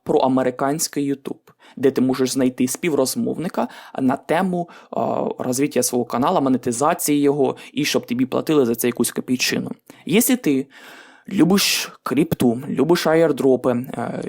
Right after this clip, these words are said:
любиш щось лутати, е, розвиваєшся в цьому направлінні, то тобі обов'язково треба бути підписаним на канал Ростіка, тому що в Ростіка відкриті коментарі, і ти зможеш, е, подивитися, що там такі ж самі підлітки,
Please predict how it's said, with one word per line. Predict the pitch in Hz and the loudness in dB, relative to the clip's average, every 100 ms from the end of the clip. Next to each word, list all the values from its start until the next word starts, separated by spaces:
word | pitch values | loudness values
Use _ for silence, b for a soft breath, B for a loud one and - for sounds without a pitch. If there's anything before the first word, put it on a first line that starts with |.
| - | -4
любиш | 196 247 165 | 2 4 4
щось | - 156 - | 2 0 2
лутати, | 151 156 131 135 127 - | 0 2 2 2 0 -2
е, | 123 - 135 - | -2 -2 -4 -2
розвиваєшся | 143 151 147 170 175 156 | 0 2 4 4 2 0
в | |
цьому | 151 151 | -2 -2
направлінні, | 151 143 151 135 135 127 123 123 - | -2 0 0 2 2 2 2 -2 -8
то | - | -4
тобі | 156 | 2
обов'язково | 156 151 151 151 - - 175 196 196 B B - | 4 4 4 2 0 0 2 4 0 B B -2
треба | 156 143 | 0 2
бути | 143 147 | 0 0
підписаним | 127 127 - 185 151 147 | -2 -4 -4 -2 0 0
на | 135 | 0
канал | 143 143 143 | 0 2 4
Ростіка, | 135 156 - - - - B | 4 2 2 -4 -4 -6 B
тому | - 143 | -2 0
що | 143 120 123 | 0 -2 0
в | 127 | 0
Ростіка | 147 196 - - 160 | 2 2 0 -2 -2
відкриті | 131 - 156 131 | -2 -2 -2 -2
коментарі, | 131 131 123 120 131 170 B B | 0 0 0 0 0 -2 B B
і | 151 | 0
ти | 151 | 0
зможеш, | 131 139 156 175 151 - B B - | 2 0 0 0 -2 -4 B B -2
е, | 123 120 - | 0 0 0
подивитися, | 147 131 135 - - 127 | 2 2 2 -2 -2 -2
що | - | -2
там | 151 143 127 - | -2 -2 -4 -8
такі | - 208 | -6 -2
ж | 214 | -2
самі | - 165 160 | 0 0 -2
підлітки, | - 175 135 131 - 190 | -4 -6 -2 -4 -4 -12